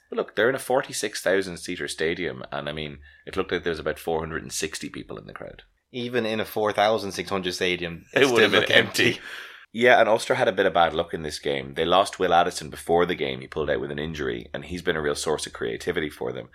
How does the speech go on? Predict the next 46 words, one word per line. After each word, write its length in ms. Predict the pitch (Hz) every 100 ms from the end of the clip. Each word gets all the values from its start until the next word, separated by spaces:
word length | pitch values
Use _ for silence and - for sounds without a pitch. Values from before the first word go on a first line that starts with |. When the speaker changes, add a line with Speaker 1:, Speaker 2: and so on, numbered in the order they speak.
| - - -
Speaker 1:
And 100 | 90
then 140 | 90 82
John 240 | 87 90
Cooney 320 | - 107 113
got 180 | 92 80
a 60 | 76
nasty 460 | 80 87 - 90
gash 340 | 80 76 - -
to 60 |
the 120 | 60
head, 380 | 71 73 69 - -
went 260 | 73 76 80
off 220 | 80 -
for 80 | 71
a 60 |
blood 280 | 65 78 78
sub, 300 | - 60 58
but 240 | 64 - 64
never 300 | 73 90 95
came 320 | 95 95 92
back 300 | 87 87 - -
on. 340 | 78 64 50 _ _ -
Speaker 2:
Yeah, 260 | 107 98
I've 120 | 95 -
seen 160 | 120
a 60 | 110
picture 340 | 107 - -
of 80 | 85
that. 220 | 85 73
It 80 | 90
looks 300 | 101 110 - -
like 280 | 92 87
he'll 260 | 95 101 101
be 80 | 98
sporting 480 | - 107 107 101 90
a 60 |
Yankees 560 | 87 90 95 - 87 85
haircut 460 | 90 92 - 80 -
because, 280 | 85 85 80
like, 180 | 78 80
it's 200 | - -
such 240 | 90 78
a 60 | 90
giant 560 | 85 - 85 82 85 -
gash. 400 | 80 - - - _
Speaker 1:
Ouch. 400 | 69 - - -